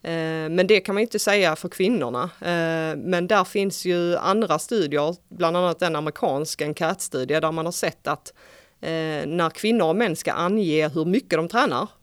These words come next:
och varför de vill träna och sedan fyller i en, en enkät om, eh, deras livskvalitet, så kan man se att för männen så är det träningen som spelar mest roll för livskvaliteten, men för kvinnorna så är det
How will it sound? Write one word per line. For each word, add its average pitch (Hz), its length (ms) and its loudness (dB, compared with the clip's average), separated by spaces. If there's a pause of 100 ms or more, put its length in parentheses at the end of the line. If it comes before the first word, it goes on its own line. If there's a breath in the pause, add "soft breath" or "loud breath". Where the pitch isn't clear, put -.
(140)
och 160 260 -2
varför 165 640 0
de 269 260 2 (100)
vill 233 200 -2
träna 233 440 -2 (640 soft breath)
och 175 140 0
sedan 190 320 4
fyller 170 380 0
i 156 260 2
en, 151 200 -2 (120)
en 160 180 -2
enkät 156 460 -2
om, 156 300 -2
eh, 147 340 -2
deras 143 420 0
livskvalitet, 185 800 -4 (540 soft breath)
så - 180 -4
kan 190 180 0
man 185 100 2
se 190 260 2
att 165 180 0
för 190 100 0
männen 185 560 2
så 180 360 2
är 170 160 6
det 165 80 2
träningen 170 600 0
som - 120 -6
spelar 208 280 2
mest 247 300 0
roll 156 180 4
för 156 160 -2
livskvaliteten, 156 840 -4
men 180 180 2
för 170 120 -4
kvinnorna 165 560 0
så - 140 -2
är 143 120 4
det 143 140 2